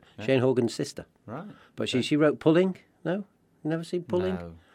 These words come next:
Speaker 2: Anyway, you will love
Speaker 1: You're
Speaker 2: Cata-
Speaker 1: just saying the names of one, one word sitcoms.
Speaker 2: You will get your phone out now and, and,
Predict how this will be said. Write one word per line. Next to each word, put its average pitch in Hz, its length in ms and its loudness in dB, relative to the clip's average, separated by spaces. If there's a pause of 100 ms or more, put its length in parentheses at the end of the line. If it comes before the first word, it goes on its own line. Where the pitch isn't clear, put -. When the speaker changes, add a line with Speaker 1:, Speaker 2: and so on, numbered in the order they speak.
(340)
Speaker 2:
Anyway, 131 340 8
you 104 140 4
will 110 120 6
love 117 320 8
Speaker 1:
You're 165 100 -4
Speaker 2:
Cata- 110 160 -2
Speaker 1:
just 160 100 -8
saying 113 280 -6
the 98 80 -8
names 101 300 -8
of 104 160 -10
one, 131 360 -6
one 131 640 -4
word 90 520 -4 (720)
sitcoms. - 640 -10
Speaker 2:
You 147 180 6
will 139 160 4
get 175 180 4
your 170 100 6
phone 170 240 6
out 123 140 4
now 123 180 4
and, 107 140 2
and, 107 360 0